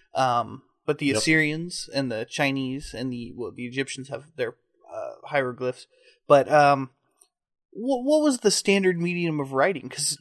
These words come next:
Speaker 1: 'cause, uh, the Chinese had paper at this time, right? And I was just wondering, like, what kind of mediums do they all write on?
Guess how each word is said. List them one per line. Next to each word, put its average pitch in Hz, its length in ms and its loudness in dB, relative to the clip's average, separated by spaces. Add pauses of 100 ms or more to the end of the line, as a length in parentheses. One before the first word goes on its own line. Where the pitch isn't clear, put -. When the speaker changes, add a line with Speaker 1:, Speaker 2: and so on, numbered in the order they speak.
Speaker 1:
'cause, 151 340 -2
uh, 139 220 0
the 143 100 -8
Chinese 214 380 0
had 143 160 -4
paper 220 400 -6
at - 120 -10
this - 180 -12
time, 120 320 -10
right? 147 340 -4 (320)
And 151 100 0
I 165 40 6
was 170 80 2
just 165 100 -6
wondering, 160 180 -2
like, 139 220 -4
what 143 300 0
kind 160 200 -6
of 127 280 -8
mediums 139 480 -4
do 131 100 -10
they 127 140 -4
all 120 400 -2 (100)
write 131 180 -2
on? 98 260 -10